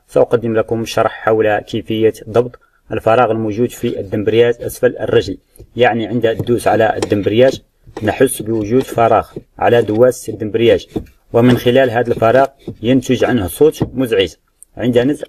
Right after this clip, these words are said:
الرجل من على الدواسة. لو نلاحظ هذا الفراغ والصوت كذلك، عندما أقوم من نزع رجلي نسمع الصوت. كيف يتم ضبط دواسة الدمبرياج إخواني؟ تابعوني.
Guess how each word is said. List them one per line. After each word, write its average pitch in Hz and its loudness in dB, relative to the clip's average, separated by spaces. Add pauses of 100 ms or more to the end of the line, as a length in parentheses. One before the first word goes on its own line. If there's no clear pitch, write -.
الرجل 120 -2 (580)
من 117 0
على 123 2
الدواسة. 110 0 (260)
لو 123 2
نلاحظ 117 2 (2000)
هذا 113 0
الفراغ 110 0 (380)
والصوت 120 2
كذلك، 107 0
عندما 120 2
أقوم 117 -2
من 123 -4
نزع 110 -2
رجلي 123 0
نسمع - 0
الصوت. - -4 (1900)
كيف - -2
يتم 131 4
ضبط 120 0 (300)
دواسة 113 2
الدمبرياج 113 -2
إخواني؟ 123 2
تابعوني. 107 -2